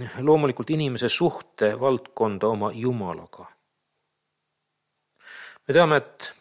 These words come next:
patt kurvastab Jumalat. Patt lahutab inimese Jumalast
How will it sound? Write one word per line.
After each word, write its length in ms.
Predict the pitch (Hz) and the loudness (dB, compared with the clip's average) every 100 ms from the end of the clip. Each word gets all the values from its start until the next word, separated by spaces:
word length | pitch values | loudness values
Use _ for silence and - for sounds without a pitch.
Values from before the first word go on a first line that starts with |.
| _ | _
patt 560 | 160 160 - _ - - - | 2 2 -6 _ -14 -12 -6
kurvastab 640 | 151 143 101 - - 95 | -2 0 0 -2 -8 -10
Jumalat. 460 | 104 98 82 - - _ _ - _ _ _ _ _ _ _ _ - - _ | -10 -10 -12 -14 -20 _ _ -20 _ _ _ _ _ _ _ _ -20 -20 _
Patt 280 | 160 - - | 2 2 4
lahutab 480 | 180 147 120 117 127 | 4 4 0 0 0
inimese 400 | 131 110 98 107 | -2 -4 -4 -4
Jumalast 720 | 113 104 87 - - - - | -4 -6 -10 -10 -10 -10 -12